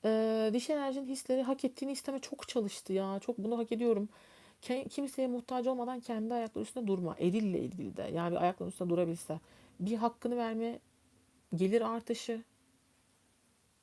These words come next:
Burada ama illaki bütün anlamları, e, şey yapacağız diye bir şey yok. Ben ne hissediyorum? Bu mesajı ben veriyorsam, hissiyatı ben çalıştırıyorsam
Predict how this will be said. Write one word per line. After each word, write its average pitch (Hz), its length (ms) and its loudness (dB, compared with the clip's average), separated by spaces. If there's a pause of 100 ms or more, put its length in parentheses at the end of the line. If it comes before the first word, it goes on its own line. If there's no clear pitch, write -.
(560)
Burada 233 360 0
ama 254 280 -4 (640)
illaki 214 480 0
bütün 208 160 -6
anlamları, 208 600 0 (720)
e, 50 420 -14
şey - 140 4
yapacağız 208 460 0
diye 214 120 2
bir 214 60 -6
şey 240 200 2
yok. 202 220 -2 (180)
Ben 208 380 2
ne 226 60 2
hissediyorum? 175 640 0 (400)
Bu 180 160 0
mesajı 190 380 -2
ben 190 180 -2
veriyorsam, 180 380 -4
hissiyatı 175 460 -6
ben 180 160 -2
çalıştırıyorsam 175 680 -6